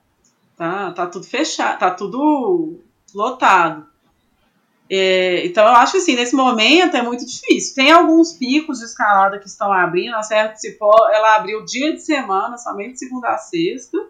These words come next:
É, e até teve uma confusão aí da galera falando, "Ah, então abriu só pra local." Eu achei um pouco viagem da galera, porque eles não falaram isso em momento nenhum. Eles só falaram que só tava aberto segunda a sexta. Então, quem puder ir segunda a sexta,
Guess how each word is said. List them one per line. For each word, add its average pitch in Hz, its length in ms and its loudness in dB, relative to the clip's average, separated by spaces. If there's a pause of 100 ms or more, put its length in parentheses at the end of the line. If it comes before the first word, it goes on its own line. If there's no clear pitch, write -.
(1200)
É, 190 420 0
e 208 80 -2
até 240 300 6
teve 320 240 2
uma 294 160 2
confusão 214 440 -2
aí 220 80 -4
da 202 80 -6
galera 202 340 2
falando, 196 300 -2
"Ah, 285 280 2
então 269 220 -2
abriu 254 280 2
só 262 200 -2
pra 285 120 -2
local." 240 720 4
Eu 240 140 0
achei 294 380 -2
um 302 100 0
pouco 285 340 -6
viagem 233 480 0
da 202 80 -8
galera, 190 680 -2
porque - 180 -14
eles 214 220 -12
não 220 160 -16
falaram 214 380 0
isso 220 180 -14
em 220 40 -10
momento 208 380 -10
nenhum. 196 200 -8 (800)
Eles 226 120 -6
só 254 120 4
falaram 262 320 8
que 381 80 4
só 359 200 6
tava 311 260 6
aberto 311 260 4
segunda 349 320 6
a 587 60 6
sexta. 254 320 0
Então, 190 160 -14
quem 254 240 -6
puder 190 380 2
ir 190 40 -10
segunda - 380 -6
a - 60 0
sexta, 233 360 -8